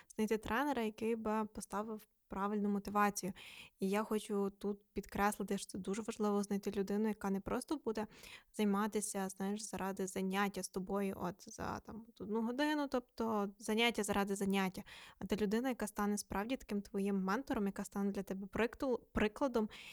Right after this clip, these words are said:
і яка буде підтримувати тебе на досягненні твоєї власної цілі, яка не буде, наприклад, тільки, м, знаєш, є таке поняття, як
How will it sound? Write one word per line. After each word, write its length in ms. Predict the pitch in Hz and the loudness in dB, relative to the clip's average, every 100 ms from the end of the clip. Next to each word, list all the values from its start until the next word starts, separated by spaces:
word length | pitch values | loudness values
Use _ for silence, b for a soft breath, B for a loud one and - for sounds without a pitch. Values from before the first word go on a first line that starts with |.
| B - | B -2
і 300 | 202 196 196 | 2 4 2
яка 380 | 196 185 - 220 | -2 -6 -4 -2
буде 280 | 214 190 196 | 0 -2 -2
підтримувати 960 | - 196 - - 202 226 196 190 185 | -2 -4 -4 0 4 6 6 2 -2
тебе 480 | 180 196 196 214 370 - - | 0 0 2 2 0 -2 0
на 160 | 202 196 | 4 4
досягненні 720 | 196 - 202 240 302 330 - _ - | 4 2 0 0 -2 -2 -6 _ -4
твоєї 340 | 214 196 214 | -2 2 2
власної 400 | 220 190 - 196 | 2 -2 0 -2
цілі, 380 | 185 190 180 - B B B B - | -2 -2 -2 -4 B B B B -4
яка 320 | 202 214 208 | -2 2 2
не 100 | 208 | 2
буде, 680 | 196 214 240 285 254 226 214 | 0 0 2 2 4 4 2
наприклад, 460 | 202 196 190 190 185 - B B B | 0 -2 -4 -6 -6 -12 B B B
тільки, 420 | - 214 202 - 208 | 0 0 0 0 2
м, 1300 | 202 190 185 - 202 190 185 185 180 - - - - - - - 92 50 - | 4 2 0 0 2 4 4 2 2 -2 -4 -6 -10 -14 -12 -10 -10 -12 -8
знаєш, 320 | 208 233 262 | -2 -2 0
є 60 | 202 | -2
таке 180 | - 208 | -2 -4
поняття, 440 | 208 202 233 233 | 0 2 0 -2
як 100 | 196 | -4